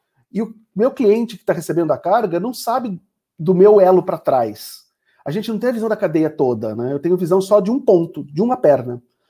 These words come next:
Quando você pensa numa plataforma, numa solução que consegue ter todos os dados, vamos colocar lá do produtor agrícola que gerou esse meu, esse meu produto, até a gôndola do supermercado que tá vendendo,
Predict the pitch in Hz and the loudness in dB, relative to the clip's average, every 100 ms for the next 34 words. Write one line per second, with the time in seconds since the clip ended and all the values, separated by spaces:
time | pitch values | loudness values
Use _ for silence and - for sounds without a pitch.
0 | _ _ 220 262 294 277 160 156 147 156 | _ _ 0 2 -2 0 0 0 -2 -2
1 | 185 226 - 135 117 120 120 139 160 147 | -2 -4 -2 -2 -2 -4 -6 -6 -6 -4
2 | 160 185 190 - 185 156 147 156 143 - | -2 -2 -4 -8 -4 -4 -2 -4 -2 0
3 | 233 240 247 190 123 107 101 - - _ | 0 0 -6 0 0 0 -6 -18 -20 _
4 | _ _ - 175 190 185 190 190 160 156 | _ _ -4 -4 0 0 2 2 2 4
5 | 240 247 262 - 226 233 220 226 240 285 | 2 0 -6 -8 -4 -2 -2 0 2 2
6 | 220 156 233 277 254 233 233 226 220 165 | 0 0 -2 -2 -4 -4 -6 -8 -10 -6
7 | 151 202 180 240 247 233 220 233 226 - | -2 2 2 2 0 -4 -2 -2 -4 -10
8 | 208 202 214 226 185 135 120 117 - _ | -6 -2 -2 -2 -2 -2 -4 -10 -16 _
9 | - - 156 220 262 214 185 214 180 160 | -8 -4 0 2 4 4 4 4 0 -2
10 | - 156 147 151 160 151 - 135 123 117 | -4 -2 -2 -2 -2 -4 -6 -6 -6 -4
11 | 165 202 127 113 | -2 -2 -4 -8